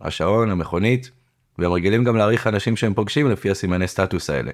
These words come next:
צורת החשיבה של אנשים שמתעסקים בלסגור עסקאות או להשקיע במניות, הרבה פעמים נוטה להסתכל על העולם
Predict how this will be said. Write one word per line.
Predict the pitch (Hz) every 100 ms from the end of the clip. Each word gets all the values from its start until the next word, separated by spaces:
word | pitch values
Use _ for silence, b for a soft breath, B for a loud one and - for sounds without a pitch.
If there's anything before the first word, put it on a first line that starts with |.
| b b b b b b b b b
צורת | - 104 127
החשיבה | 135 117 101 95 123
של | 123 107
אנשים | 92 - 110
שמתעסקים | 117 101 - - 107
בלסגור | 104 87 - 98
עסקאות | 101 - 87 110 127 123
או | 92
להשקיע | 87 90 - 107
במניות, | 104 98 110 147 - b b b b b
הרבה | 87 101
פעמים | 131 135 123
נוטה | 107 117
להסתכל | 113 - 98 104
על | 101
העולם | 98 90 80 87